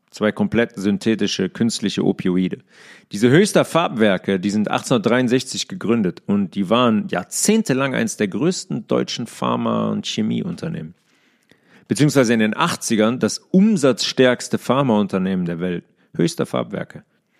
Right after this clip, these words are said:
Kennt wahrscheinlich, ja, kennen nur noch Menschen, die mindestens fünfzig oder sechzig sind.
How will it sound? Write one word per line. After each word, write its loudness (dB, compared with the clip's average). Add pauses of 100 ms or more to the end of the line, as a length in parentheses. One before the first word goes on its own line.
(720)
Kennt -4
wahrscheinlich, 0 (2500)
ja, 2
kennen 2
nur 4
noch 2
Menschen, 0
die 0
mindestens -2
fünfzig -4
oder 0
sechzig -4
sind. -14